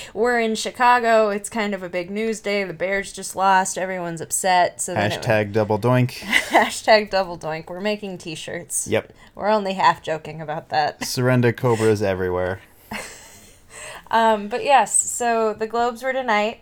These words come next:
Speaker 1: Um, if you follow us on Twitter, you were more than aware of the Globes being tonight. You also probably knew that anyway. We didn't have to tell you. But, yeah.
Speaker 2: I
Speaker 1: It
Speaker 2: Okay, first
Speaker 1: So
Speaker 2: up, we didn't see a lot of the nominees.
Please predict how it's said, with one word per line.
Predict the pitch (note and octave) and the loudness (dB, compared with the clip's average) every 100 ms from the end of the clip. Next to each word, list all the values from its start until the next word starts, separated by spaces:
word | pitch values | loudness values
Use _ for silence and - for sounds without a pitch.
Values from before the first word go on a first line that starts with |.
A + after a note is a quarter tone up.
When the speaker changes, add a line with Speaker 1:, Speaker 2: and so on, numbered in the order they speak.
| _ | _
Speaker 1:
Um, | - G#3 G#3 G3+ G3+ G#3 - _ _ - | -4 -2 0 -4 -6 -12 -14 _ _ -10
if | G#3 G3+ - | -8 -8 -14
you | G3 | -14
follow | G3 F3+ F3+ F3+ | -6 -4 -2 -2
us | F3 | -4
on | E3 | -8
Twitter, | E3+ F3 F3 F3 | -8 -6 -6 -6
you | E3+ | -10
were | E3+ E3+ | -10 -8
more | E3 D#3+ D#3+ | -6 -6 -6
than | D#3 | -6
aware | D3+ D#3 | -6 -6
of | D#3 | -6
the | D3+ | -10
Globes | D3+ D3+ D3 | -10 -12 -12
being | - - | -16 -16
tonight. | D#3+ - E3 F3 - - - | -16 -12 -10 -10 -12 -20 -10
You | F3+ | -6
also | F3 F3+ | -4 -6
probably | F3+ F3 D#3+ | -4 -4 -4
knew | E3+ E3 | -12 -8
that | D#3 | -6
anyway. | E3 E3+ D#3+ D3+ | -6 -6 -6 -8
We | D#3 D#3 | -8 -10
didn't | D#3+ D#3+ | -10 -6
have | D3+ - | -6 -8
to | D#3+ | -8
tell | D3 C#3+ | -6 -4
you. | D3+ E3+ - - _ - | -6 -8 -10 -20 _ -8
But, | F3+ E3+ D#3+ D#3 - _ _ - | 2 4 4 0 -6 _ _ -8
yeah. | G3+ F3 D#3 D#3 - | 2 6 6 4 -2
Speaker 2:
I | - C#3+ D3+ D3+ C#3+ C#3+ C3+ | -4 0 0 0 -2 -4 -2
Speaker 1:
It | D4 E4+ D4+ - - - - - - | 2 4 2 0 -6 -8 -12 -16 -2
Speaker 2:
Okay, | C#3+ F3 C#3 B2+ | 2 4 2 0
first | - - F3+ F3+ | -12 -4 0 4
Speaker 1:
So | C#3+ A#2+ - | 8 8 8
Speaker 2:
up, | |
we | D3+ | 6
didn't | F3 F#3+ | 4 2
see | - | 2
a | D#3 | 4
lot | C3+ B2+ | 6 4
of | B2 | 4
the | A2 | 2
nominees. | G#2+ G#2 G2 G2 G#2 - - | 0 0 -2 -2 -4 -6 -14